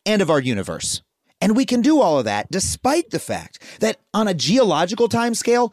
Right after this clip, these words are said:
humans have only been here for an eye blink. We've only been around a couple hundred thousand years, whereas mammals, the class of critter that we're a part of, have been around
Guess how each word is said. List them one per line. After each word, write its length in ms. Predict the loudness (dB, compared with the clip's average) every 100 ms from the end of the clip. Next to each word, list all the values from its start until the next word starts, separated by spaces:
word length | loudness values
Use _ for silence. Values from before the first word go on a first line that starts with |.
| _
humans 340 | _ -2 0 0
have 100 | 0
only 180 | 0 0
been 220 | 0 0
here 240 | 2 0
for 200 | 0 0
an 120 | 0 -2
eye 220 | -2 0 0
blink. 420 | 0 -4 -6 -16 _ -16 0
We've 180 | 2 2
only 160 | 2
been 100 | 2
around 400 | 2 0 0 -2 -6 -10 -6
a 80 |
couple 320 | -4 -2 0 0
hundred 500 | 0 -2 0 0 0
thousand 420 | -2 0 -2 -2
years, 520 | 0 0 0 -2 -8 -10 -16 -2
whereas 440 | 2 4 2 0 -6
mammals, 560 | -2 0 2 2 0 -2
the 120 | -4
class 440 | -2 -2 0 -2
of 140 | -4 -2
critter 240 | 0 2
that 140 | 2
we're 120 | 2 0
a 60 |
part 260 | 2 2 2
of, 180 | 2 -2 -12 -8
have 180 | -2 0
been 160 | 2 2
around 380 | 2 0 -2